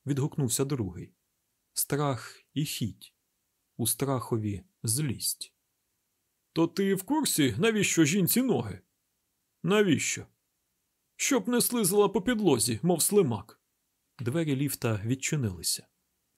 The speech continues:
«Приїхали?» «Приїхали», сказав більший і на виході похилився на стінку. «Сліпий веде сліпого», кинув другий.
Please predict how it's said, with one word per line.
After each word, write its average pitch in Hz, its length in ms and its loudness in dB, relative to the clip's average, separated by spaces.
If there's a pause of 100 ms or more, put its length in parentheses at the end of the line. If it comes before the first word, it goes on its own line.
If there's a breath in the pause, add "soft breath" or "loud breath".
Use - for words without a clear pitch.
(100)
«Приїхали?» 185 720 2 (560)
«Приїхали», 131 840 4 (300)
сказав 113 440 0
більший 120 500 0
і 123 60 -2
на 135 100 -2
виході 123 380 -2
похилився 120 580 -2
на 123 100 0
стінку. - 520 -8 (880)
«Сліпий 208 800 2
веде 208 340 4
сліпого», 143 680 0 (300)
кинув 120 320 -2
другий. 120 480 -2